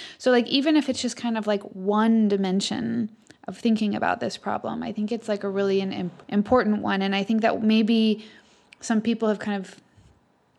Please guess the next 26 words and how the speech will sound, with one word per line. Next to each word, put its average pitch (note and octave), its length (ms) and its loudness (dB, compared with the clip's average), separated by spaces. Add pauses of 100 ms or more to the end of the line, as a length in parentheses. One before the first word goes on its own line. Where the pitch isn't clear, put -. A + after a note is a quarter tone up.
(100)
de-emphasized B3 880 2
it G3 340 0 (100)
in A#3 200 6
an A#3 100 4
attempt G3+ 640 -2 (300)
to G3+ 100 -2
say G3 580 2 (640)
that G3+ 360 2
there G3+ 120 6
are G3 40 2
more G3+ 200 2
th-, G#3 240 -4
things G3+ 200 2
that G3+ 60 2
are G3 60 2
more F#3+ 220 -2
fundamental A#3 760 0
or A3+ 140 2
whatever. A#3+ 320 0
And, B3+ 80 2
like, C4+ 120 2
maybe F4+ 200 4
they D#4 120 4
are, - 360 0
but, A#3 100 4
like, A#3+ 300 6